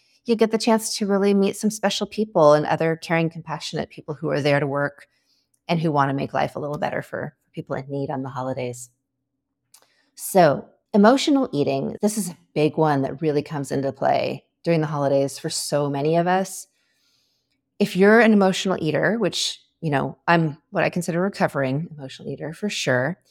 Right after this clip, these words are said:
If you tend to turn to food for comfort, self-soothing, numbing, et cetera, taking care of your emotional health during the holidays is really, really important. And instead of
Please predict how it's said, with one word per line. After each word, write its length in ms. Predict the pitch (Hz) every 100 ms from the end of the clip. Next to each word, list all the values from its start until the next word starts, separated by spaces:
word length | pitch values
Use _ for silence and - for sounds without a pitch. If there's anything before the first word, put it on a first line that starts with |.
| _ _
If 120 | 175
you 60 | 226
tend 320 | 220 220 226
to 80 | 226
turn 460 | 214 185 180 180 175
to 140 | -
food 260 | 185 160 160
for 140 | -
comfort, 580 | - 180 165 165 151 156
self-soothing, 680 | - 131 - - 156 147 143
numbing, 500 | 147 143 147 147 151 _ _
et 140 | 170
cetera, 540 | - 175 160 143 151 190 _ _ _ _
taking 320 | - 220 226
care 220 | 214 190
of 80 | 170
your 100 | 165
emotional 420 | 147 151 143 160
health 260 | 160 147 -
during 180 | 151 147
the 80 | 147
holidays 340 | 135 - 139
is 160 | 143 139
really, 400 | 135 139 139 131
really 160 | 131
important. 580 | - - - 123 - - _ _ _ _ _
And 280 | 196 180 175 165 -
instead 640 | 185 175 - - 220 220 208
of 140 | 202